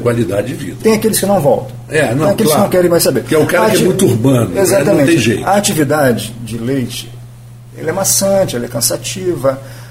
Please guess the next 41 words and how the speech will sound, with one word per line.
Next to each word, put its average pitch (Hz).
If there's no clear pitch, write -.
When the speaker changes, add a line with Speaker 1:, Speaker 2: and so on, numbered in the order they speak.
Speaker 2:
É, 131
o 131
cara 139
tem 135
que 139
ficar 131
ali 127
de 117
domingo 123
a -
domingo. 180
Enfim, 190
a -
gente -
sabe 208
de -
todas 202
as 180
dificuldades 147
enfrentadas, 135
é, 135
no 160
campo. 117
É, 123
mas 208
não 214
tem 226
jeito, 165
é, 110
cada 143
um, 151
cada 139
atividade 127
tem 170
as 160
suas 156
particularidades 131
e 151
tem 156
que 135
enfrentar. 151